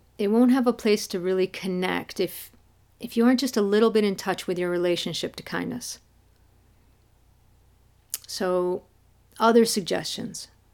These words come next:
for how to approach and connect to self-kindness might be, you could try tapping into the qualities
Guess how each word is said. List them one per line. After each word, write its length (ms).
for 240
how 540
to 140
approach 420
and 120
connect 320
to 60
self-kindness 720
might 240
be, 380
you 80
could 140
try 260
tapping 420
into 200
the 80
qualities 760